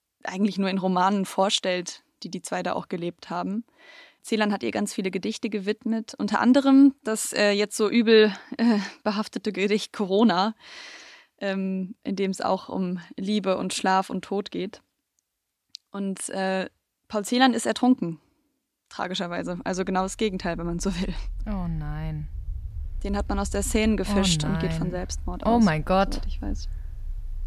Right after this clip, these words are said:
Speaker 2: Oh nein. Ich, ich finde es schwierig, weil ich es natürlich nicht weiß, aber es wundert mich, dass sie nur in Richtung Mord überlegt haben und nie in Richtung Suizid, ähm, bei,
Speaker 1: Mhm.
Speaker 2: bei ihrem Tod.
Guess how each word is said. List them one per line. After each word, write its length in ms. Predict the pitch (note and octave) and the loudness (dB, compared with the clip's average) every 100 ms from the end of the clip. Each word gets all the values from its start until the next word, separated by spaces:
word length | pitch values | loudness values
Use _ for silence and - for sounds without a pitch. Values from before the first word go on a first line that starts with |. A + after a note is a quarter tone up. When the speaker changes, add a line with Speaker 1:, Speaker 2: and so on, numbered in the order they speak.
| - - - - - - | -2 -2 -2 -4 -6 -6
Speaker 2:
Oh 180 | G3+ F#3+ | -4 -2
nein. 560 | F3+ F3 F3 F3 F3+ E3 - - - - - - - - - - - - - | 0 -2 -2 -4 -6 -8 -12 -16 -16 -16 -18 -18 -18 -16 -16 -16 -16 -14 -10
Ich, 200 | F#3+ - | -8 -8
ich 160 | - - | -10 0
finde 220 | A3+ G#3+ | 4 6
es 120 | - | 4
schwierig, 400 | - A3 G#3 - | 0 0 0 2
weil 140 | G3 | 2
ich 120 | F#3 G3+ | 2 -2
es 120 | G3 | 0
natürlich 440 | F#3+ - F#3+ F3+ | 0 0 -2 -2
nicht 200 | F#3 E3+ | -4 -2
weiß, 340 | F#3 F#3 F#3 - | 0 0 0 -2
aber 160 | F3+ | -2
es 140 | F3 G#3 | -2 2
wundert 260 | G#3+ G3+ | 4 4
mich, 160 | G3 F3+ | 0 -2
dass 160 | F#3+ | -4
sie 80 | - | 4
nur 220 | F#3+ G#3 | 6 6
in 80 | G3+ | 4
Richtung 340 | G3 - F#3 F3+ | 0 0 2 2
Mord 300 | F3+ G3+ - | 4 2 0
überlegt 480 | F#3 F3 F3 - | -4 -2 -2 -2
haben 220 | F3 F3 F3 | -2 0 2
und 180 | F3 | 6
nie 160 | G3 G#3+ | 8 8
in 80 | F#3+ | 6
Richtung 340 | F#3 - F#3+ | 2 0 -2
Suizid, 640 | F3 F#3 E3+ - F#3 F3 - - - - - - - - - - | 0 -2 -2 -6 -8 -8 -12 -20 -20 -20 -18 -18 -18 -18 -18 -10
ähm, 460 | F3+ F3 E3+ E3+ E3+ - - - - - - | -4 0 0 0 -2 -10 -20 -18 -18 -10 0
bei, 200 | F3+ G#3 | 2 4
Speaker 1:
Mhm. 100 | G#3 | 2
Speaker 2:
bei 120 | F3 | 0
ihrem 460 | F#3 F3 E3+ E3+ - - | 0 0 0 -2 -8 -14
Tod. 340 | - E3+ - | -10 -8 -8